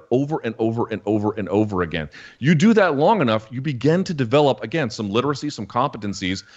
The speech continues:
And if you're really talented and you stick with it for a long time, you might even develop some expertise. But it was that level of sucking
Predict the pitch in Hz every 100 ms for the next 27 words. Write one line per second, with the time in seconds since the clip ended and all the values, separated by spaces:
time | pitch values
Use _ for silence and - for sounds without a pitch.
0 | - - 117 113 113 104 160 214 113 120
1 | 104 107 98 92 - 139 117 110 110 95
2 | 95 98 98 214 170 139 214 180 117 110
3 | 113 - - - _ - 131 123 120 -
4 | 110 - 202 190 98 127 131 131 107 139
5 | 156 151 160 139 95 - 196 214 220 202
6 | 92